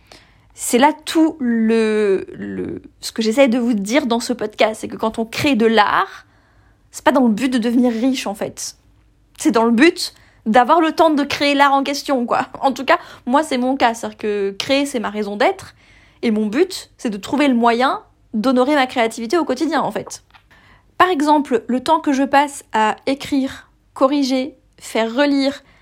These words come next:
et peaufiner les nouvelles que vous trouvez dans la collection Café Lité sur ma boutique, que je vends entre, euh, deux euros, je crois qu'il y a deux euros dix et quatre euros quatre-vingts pour l'instant en fonction de la taille, euh, des,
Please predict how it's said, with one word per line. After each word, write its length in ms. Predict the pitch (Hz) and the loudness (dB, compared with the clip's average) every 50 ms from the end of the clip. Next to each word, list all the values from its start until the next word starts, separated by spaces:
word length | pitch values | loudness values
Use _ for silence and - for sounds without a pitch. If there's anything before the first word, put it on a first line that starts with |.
| _ _ _ _ _ | _ _ _ _ _
et 160 | - 226 220 | -2 -2 -2
peaufiner 640 | 220 - 294 311 311 - 330 302 285 294 294 294 | 0 0 0 0 0 -2 -2 -2 0 0 0 2
les 100 | 262 233 | 2 2
nouvelles 440 | 226 240 254 233 240 233 240 247 240 | 2 0 0 0 0 -2 -2 -4 -4
que 100 | - 233 | -6 -6
vous 160 | 202 220 214 | -6 -6 -10
trouvez 260 | - - - 220 247 | -10 -8 -4 -4 -2
dans 120 | 226 220 202 | -2 -2 -4
la 100 | 190 196 | -4 -6
collection 380 | - 226 214 208 - - 233 | -4 -6 -6 -6 -6 -8 -8
Café 260 | 226 - 226 226 262 226 | -4 -4 -6 -4 -4 -6
Lité 240 | 226 226 - 247 | -6 -4 -6 -6
sur 160 | 254 - 226 196 | -4 -6 -6 -6
ma 100 | 190 190 | -6 -8
boutique, 460 | 190 - 214 - 392 427 - - _ _ _ _ _ _ _ _ | -8 -10 -6 -6 -8 -8 -8 -20 _ _ _ _ _ _ _ _
que 120 | - 247 233 | -2 -2 0
je 120 | 220 240 | 2 2
vends 320 | 247 226 247 262 262 247 - | 2 4 4 4 4 2 0
entre, 340 | 220 208 208 - - - 240 | -6 -8 -8 -10 -4 -2 0
euh, 540 | 233 233 233 202 190 185 190 190 190 208 247 - - - - - _ _ _ _ | 2 2 2 2 2 0 0 -2 -4 -4 -6 -8 -14 -20 -20 -20 _ _ _ _
deux 460 | 240 202 202 196 247 277 277 247 240 | -10 -10 -4 0 0 0 2 2 2
euros, 120 | 262 262 - - | 2 0 0 0
je 60 | 240 | -6
crois 120 | - 262 233 | -8 -4 0
qu'il 100 | 240 220 | 2 2
y 20 | |
a 60 | 214 214 | 2 2
deux 260 | 202 208 277 269 269 | 2 0 0 0 0
euros 220 | 285 247 269 269 | 0 2 2 0
dix 280 | 220 220 294 294 - - | 2 2 0 0 0 -4
et 60 | 214 | -4
quatre 240 | - 254 240 - 269 | -4 -6 -4 -2 -2
euros 140 | 247 262 262 | 0 0 -2
quatre-vingts 420 | - 226 - - 262 240 254 262 | -2 -6 -4 -4 -2 -2 -2 -4
pour 140 | 254 - 214 | -4 -6 -6
l'instant 320 | 196 214 - - 247 233 | -6 -6 -4 -4 -4 -4
en 40 | 214 | -4
fonction 340 | 208 - 220 214 - - 220 | -6 -8 -10 -10 -6 -6 -4
de 60 | 220 | -2
la 120 | 220 214 | -2 -2
taille, 360 | 214 - 233 226 226 233 226 214 | -2 0 0 0 0 0 -2 -4
euh, 280 | 196 190 190 185 175 185 196 208 208 220 226 226 233 247 240 _ _ - - - - _ _ - _ | -4 -4 -6 -8 -8 -10 -10 -10 -10 -10 -10 -10 -12 -12 -14 _ _ -20 -20 -20 -20 _ _ -18 _
des, 920 | 220 190 190 190 202 196 190 190 185 180 175 165 170 170 - 64 - - | -10 -10 -8 -6 -4 -2 -2 -2 -2 -4 -4 -4 -4 -6 -6 -8 -12 -14